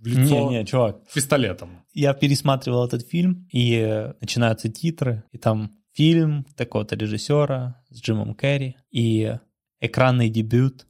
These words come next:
Speaker 1: М.
Speaker 2: Камерон Диас. Я такой: «Fucking A, let's go!» И, ну, она потрясающая, конечно. Э, к-, когда мне говорят, что она плохо сыграла в этом фильме, а я такой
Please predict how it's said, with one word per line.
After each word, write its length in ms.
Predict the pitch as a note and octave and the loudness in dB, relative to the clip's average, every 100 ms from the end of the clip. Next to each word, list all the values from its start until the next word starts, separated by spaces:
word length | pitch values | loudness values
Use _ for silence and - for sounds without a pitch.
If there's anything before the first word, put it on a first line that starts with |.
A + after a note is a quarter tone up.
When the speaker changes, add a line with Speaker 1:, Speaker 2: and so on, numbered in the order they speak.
| _ - | _ -10
Speaker 1:
М. 260 | G#2+ G#2 | -6 -2
Speaker 2:
Камерон 440 | F#2+ A2+ A2+ G#2+ A2+ | 0 2 2 2 0
Диас. 340 | A2 G#2 - - | -2 -4 -6 -8
Я 60 | - | -8
такой: 260 | - C#3 - _ - C3+ - _ _ _ _ _ _ - | -6 -12 -14 _ -12 -12 -18 _ _ _ _ _ _ 2
«Fucking 800 | A#3 D4 - - A3+ A3+ A3+ A3+ | 4 4 2 2 4 4 4 2
A, 580 | E3+ E3 D#3 D#3 D3 D3 | 2 4 6 6 6 4
let's 240 | C#3 D#3 C#3 | 4 2 2
go!» 640 | E3+ G#3+ F3+ C3 G#2+ A2+ - - - - | 4 4 4 2 -2 -12 -16 -20 -14 0
И, 220 | C3 C3 | 4 4
ну, 300 | D3 C3 A2+ | 4 2 2
она 280 | - B2+ C3+ | 0 2 2
потрясающая, 800 | - B2 A2+ G2+ - - - - | 2 -2 -2 -6 -8 -12 -12 -12
конечно. 340 | - _ - - | -16 _ -20 -10
Э, 100 | F#3 | -8
к-, 280 | - G3 G#3 | -2 0 2
когда 260 | D#3+ E3 G3+ | 4 6 6
мне 120 | G3 | 6
говорят, 400 | E3+ F3 F3+ E3 | 6 6 4 2
что 360 | - D3 C3+ - _ _ _ - | 2 2 2 -2 _ _ _ 0
она 440 | D3 E3 F#3+ G3+ | 4 6 6 4
плохо 460 | G3 F3 F#3 F3 E3 | 2 2 4 2 0
сыграла 500 | D#3+ D3 D#3+ E3 D3+ | 2 4 4 6 4
в 80 | C#3+ | 4
этом 260 | C#3 C3+ | 2 0
фильме, 540 | A#2+ G3+ A#3 E3 B2+ - _ | 4 6 6 4 2 -10 _
а 100 | C#3+ | 2
я 140 | D3 D#3 | 4 4
такой 520 | D3+ D#3 C#3 B2 | 4 4 4 2